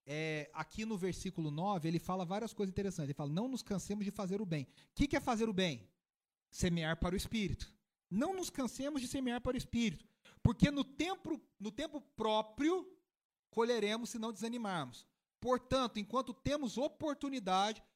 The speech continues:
façamos o bem, semeemos para o Espírito, a todos, especialmente aos da família da fé." Veja, ele usa fazer o bem pra sinônimo de semear para o Espírito,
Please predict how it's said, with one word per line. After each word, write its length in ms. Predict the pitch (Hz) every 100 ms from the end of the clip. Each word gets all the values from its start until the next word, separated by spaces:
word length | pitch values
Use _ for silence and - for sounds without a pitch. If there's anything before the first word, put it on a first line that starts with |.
| _ _ _
façamos 540 | - 160 - 185 202 220
o 80 | 262
bem, 280 | 262 233 165 - - 101
semeemos 720 | - 175 180 165 185 233 -
para 220 | 226 262
o 20 |
Espírito, 580 | - 262 269 220 - - _ _ _ _
a 140 | - 196
todos, 500 | - 262 262 226 143
especialmente 560 | - 202 214 185 190
aos 120 | 202 170
da 120 | 185
família 300 | 185 190 196
da 140 | 190 185
fé." 140 | 156
Veja, 360 | 165 175 - - _ _ -
ele 140 | 175
usa 240 | 214 214 208
fazer 280 | 208 185
o 80 | 214
bem 400 | 165 165 131 113 _
pra 120 | 170 165
sinônimo 600 | - 175 175 170 160 151
de 400 | - 160 131 - _ _ _ _
semear 420 | - 185 175 156 156
para 140 | 160
o 40 |
Espírito, 480 | 143 - 247 220 -